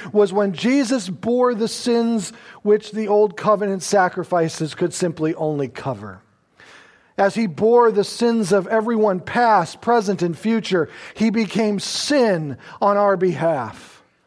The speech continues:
And God dealt with it there. Not only paying and atoning for sin, but allowing us an opportunity to escape the wrath of God through Jesus Christ. That's the first and foremost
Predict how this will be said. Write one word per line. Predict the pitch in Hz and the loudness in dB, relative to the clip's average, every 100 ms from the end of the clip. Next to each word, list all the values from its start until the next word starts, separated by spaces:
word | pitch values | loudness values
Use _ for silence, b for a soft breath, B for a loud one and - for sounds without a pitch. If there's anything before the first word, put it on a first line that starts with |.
| b b b b | b b b b
And | 175 160 | -4 -2
God | 185 202 196 160 135 | 0 4 2 0 -2
dealt | 226 233 233 | 2 2 2
with | 202 190 | 0 0
it | 185 139 | -2 0
there. | 156 143 104 80 - _ _ _ B B B B | -2 -2 -6 -12 -20 _ _ _ B B B B
Not | 175 220 262 285 | 0 2 2 2
only | 254 269 254 254 | 2 2 2 0
paying | 202 - - 269 254 220 208 | -2 -6 0 2 4 2 2
and | 208 | 0
atoning | 196 - 254 262 240 | -2 -2 0 2 0
for | - 220 | -2 -4
sin, | - - 247 196 B B B | -4 -2 0 0 B B B
but | 202 226 | 2 4
allowing | 226 214 233 294 330 269 202 | 4 4 4 4 4 4 2
us | 185 - | 0 0
an | 214 | 2
opportunity | 220 214 226 - 240 277 262 214 202 | 2 2 -4 -2 0 2 2 0 0
to | 190 | 2
escape | 196 190 - 247 269 311 - | 2 0 -2 0 0 -2 -2
the | 247 | 0
wrath | 233 220 214 | 2 0 0
of | 220 175 | -4 0
God | 196 190 185 156 | 4 4 2 -2
through | - 214 196 | -4 -2 -2
Jesus | 165 185 143 156 | 0 0 0 -6
Christ. | - 160 127 117 117 - _ _ b b b b b b b b b b b _ _ _ _ _ | -6 -6 -6 -8 -16 -20 _ _ b b b b b b b b b b b _ _ _ _ _
That's | - 135 - | -6 -6 -6
the | 160 | -12
first | - 202 170 - | -4 -2 -2 -4
and | 143 135 | -8 -6
foremost | - 175 147 113 98 - - | -4 -4 -4 -8 -12 -18 -20